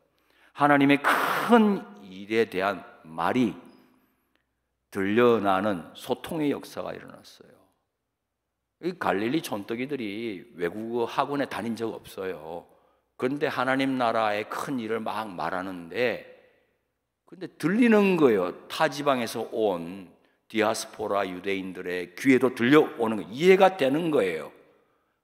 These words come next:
"난 곧 방으로 들림이 어찌민고 의아해했죠." 이 촌뜨기들인데 어떻게 우리 말을 알지? 그런 거예요. 마음과 마음이 이어졌다는 뜻 아니겠어요?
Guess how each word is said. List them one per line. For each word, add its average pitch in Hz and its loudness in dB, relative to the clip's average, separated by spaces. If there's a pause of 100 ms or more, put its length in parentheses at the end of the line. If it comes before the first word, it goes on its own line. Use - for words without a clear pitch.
(120)
"난 160 4
곧 165 4
방으로 131 6 (220)
들림이 131 4
어찌민고 139 2
의아해했죠." 117 -4 (160)
이 233 -12
촌뜨기들인데 180 -8
어떻게 135 -6
우리 143 -6
말을 139 -6
알지? 127 -6
그런 87 -16
거예요. - -20 (1500)
마음과 143 0
마음이 117 -2
이어졌다는 90 -8
뜻 - -10
아니겠어요? 82 -16